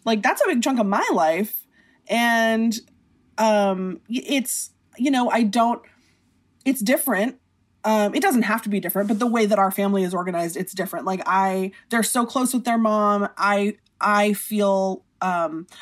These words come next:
I wouldn't feel comfortable, like, imposing my, my will on them. You know, I don't do, like, you know, I don't, like, make decisions for them. You know what I mean?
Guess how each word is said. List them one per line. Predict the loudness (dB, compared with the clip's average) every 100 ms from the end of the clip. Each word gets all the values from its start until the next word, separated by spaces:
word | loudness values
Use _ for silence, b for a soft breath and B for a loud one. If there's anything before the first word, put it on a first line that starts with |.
| 0
I | 2
wouldn't | 4 2 0
feel | -2 -2 0
comfortable, | 0 0 -2 -2 -2 -4 -8 b b b b _ 0
like, | 2 2 -2
imposing | 2 2 2 2 4 4 2 2
my, | 2 0 -4 -10 -4
my | 0 0
will | -2 -2 0 0
on | 2 2
them. | 2 2
You | 4
know, | 4
I | 4
don't | 2 0
do, | -2 0
like, | 2 0 -2 -14 _ _ _ _ _ _ -18 _ _
you | -4 0
know, | 0 -2 -4 0
I |
don't, | 2 2
like, | 2
make | 2 0 -2
decisions | -4 -2 -4 -6 -8
for | -8
them. | -8 -6
You | -4
know | -4
what | -4
I | -6
mean? | -6 -6